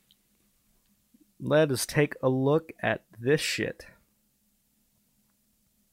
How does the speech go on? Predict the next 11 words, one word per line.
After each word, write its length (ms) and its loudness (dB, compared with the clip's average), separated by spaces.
Uh, 240 6
scientists 500 8
unveiled 420 10
a 60 -2
prehistoric 520 4
puppy 260 6
Monday 460 2
that 140 4
was 100 -2
found 420 4
in 240 0